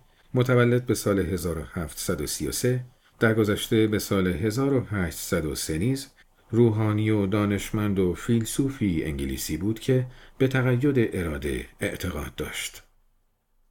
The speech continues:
تحت شرایط موجود، این کتاب‌ها احساس مفیدی در من ایجاد می‌کردند. تدریجاً به این عقیده سوق پیدا کردم که مشکل من با بارتلبی از ازل مقدر و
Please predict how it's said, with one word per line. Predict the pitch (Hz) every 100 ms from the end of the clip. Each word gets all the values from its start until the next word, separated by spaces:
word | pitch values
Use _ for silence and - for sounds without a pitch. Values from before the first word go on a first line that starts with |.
| _ _ _ _ _
تحت | - 80 82
شرایط | - 80 80 73
موجود، | 82 82 - 117 123 - -
این | 160 175
کتاب‌ها | 175 147 139 135 147
احساس | 170 131 - 131 120
مفیدی | 143 127 117 - 131 110 90 76
در | 87 90
من | 85 78 71
ایجاد | 69 107 85 80 71
می‌کردند. | 76 71 76 67 - - - - _ _ _ _ - -
تدریجاً | 110 110 110 117 120
به | 110
این | - 127
عقیده | 123 110 104 101
سوق | 95 - 104 101 -
پیدا | - 90 82
کردم | 76 82 73 71 69
که | - 78
مشکل | 110 120 - 147
من | 127 113 101
با | 82
بارتلبی | 76 73 69 - 76 85 101 - - -
از | 123 -
ازل | 113 113 113
مقدر | 107 98 98 92 120 113
و | 101 95